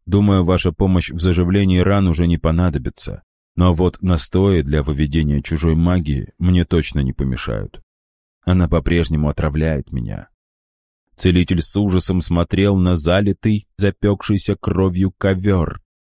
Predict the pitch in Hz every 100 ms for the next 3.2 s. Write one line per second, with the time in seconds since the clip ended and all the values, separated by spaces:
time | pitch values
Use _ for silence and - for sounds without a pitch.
0 | _ _ 95 107 - 147 143 - 175 175
1 | 135 175 202 - 175 - 190 240 294 -
2 | - _ - 226 214 226 277 262 214 120
3 | -